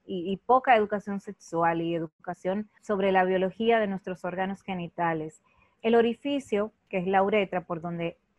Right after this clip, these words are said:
se excreta la orina, se sale la orina, es totalmente distinto a la vagina.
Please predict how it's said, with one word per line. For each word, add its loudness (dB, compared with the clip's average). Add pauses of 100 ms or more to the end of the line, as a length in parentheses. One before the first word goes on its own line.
(120)
se 0
excreta 0
la 6
orina, 0
se -12
sale -2
la 0
orina, -2 (280)
es 2 (140)
totalmente 0
distinto -2
a 6
la 4
vagina. -2